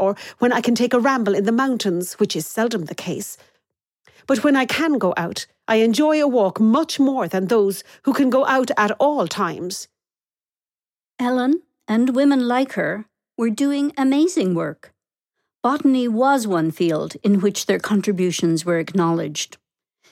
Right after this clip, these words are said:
Speaker 2: Ellen, if you'd been a man, none of those domestic duties would have been expected of you.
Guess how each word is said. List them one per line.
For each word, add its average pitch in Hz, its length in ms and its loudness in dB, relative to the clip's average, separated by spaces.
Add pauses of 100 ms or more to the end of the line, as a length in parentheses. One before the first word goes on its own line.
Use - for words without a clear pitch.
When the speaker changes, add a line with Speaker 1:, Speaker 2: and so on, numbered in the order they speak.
(220)
Speaker 2:
Ellen, 254 480 2 (640)
if 262 180 -2
you'd 403 200 2
been 226 140 4
a 185 60 4
man, 208 540 -2 (320)
none 349 320 4
of 277 160 2
those 180 240 0
domestic 196 560 -2
duties 233 420 -2
would 254 160 -4
have 262 140 -2
been 277 160 0
expected - 560 -4
of 185 160 0
you. 165 260 -4